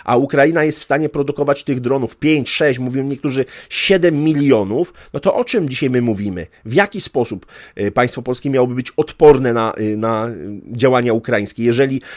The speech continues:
y, ukraińscy wojskowi są dopuszczani do co najmniej kilkudziesięciu jednostek wojskowych państwa polskiego, penetrują wywiadowczo państwo polskie,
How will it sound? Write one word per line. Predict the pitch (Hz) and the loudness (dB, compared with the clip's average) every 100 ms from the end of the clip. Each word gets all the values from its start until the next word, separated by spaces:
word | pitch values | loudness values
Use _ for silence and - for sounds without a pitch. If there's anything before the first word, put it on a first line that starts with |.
| - | -6
y, | 107 107 | -2 0
ukraińscy | 135 143 160 - 160 | 0 2 0 0 0
wojskowi | 127 127 - 127 101 110 175 - - _ _ | 0 -2 -2 0 0 -2 -6 -8 -20 _ _
są | - 143 | -2 -2
dopuszczani | 127 147 151 - 160 147 160 | 2 2 0 -2 2 2 2
do | 143 139 147 147 _ _ - | 4 4 4 2 _ _ -6
co | 170 | -2
najmniej | 160 185 185 196 | 2 2 2 -6
kilkudziesięciu | - 202 180 180 160 - 165 170 | -6 -6 -4 -6 -6 -4 -6 -4
jednostek | 185 170 147 143 - 156 | 0 0 0 -4 -4 -2
wojskowych | 135 143 - 131 135 - - - _ | -2 -4 -4 -2 0 -2 -12 -20 _
państwa | 131 139 156 | 0 0 -2
polskiego, | 143 151 151 170 151 113 | -2 -4 -4 -4 -2 0
penetrują | 147 147 147 160 165 | 2 0 0 0 0
wywiadowczo | 160 175 180 170 190 - 120 | 2 4 4 2 -2 -4 -6
państwo | - - 117 - - | -6 -4 -4 -4 -6
polskie, | 104 101 - | -4 -6 -8